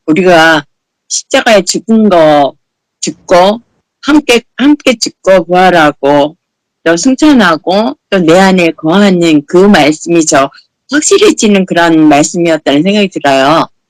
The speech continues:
계속 들었던 그 말씀을, 그러면서, 어, 그 가운데서, 어, 항상 이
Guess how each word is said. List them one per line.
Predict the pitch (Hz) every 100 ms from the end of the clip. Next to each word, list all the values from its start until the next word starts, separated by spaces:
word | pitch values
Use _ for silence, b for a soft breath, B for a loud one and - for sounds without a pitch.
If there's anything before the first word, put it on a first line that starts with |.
| _ _ _ _ 113 107
계속 | 104 214 233 -
들었던 | 202 220 - 208 196
그 |
말씀을, | 196 165 160 - 160 175 247 - _ _ _ _
그러면서, | - 202 202 208 196 190 _ B B - _
어, | 151 170
그 | 208
가운데서, | 214 214 208 185 185 180 160 151 143 95 - _ _ _ _ _ 175 190 - _ _ -
어, | 151
항상 | 151 277 - 311 330 - -
이 | 165 185 185 175